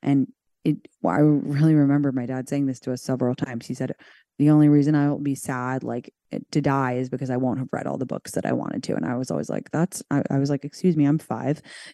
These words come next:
Just kidding. But, um, he just really, really was a voracious reader, and he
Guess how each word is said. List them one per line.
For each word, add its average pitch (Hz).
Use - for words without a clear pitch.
Just -
kidding. 135
But, 147
um, 147
he 202
just -
really, 165
really 143
was 135
a 135
voracious 139
reader, 135
and 135
he 135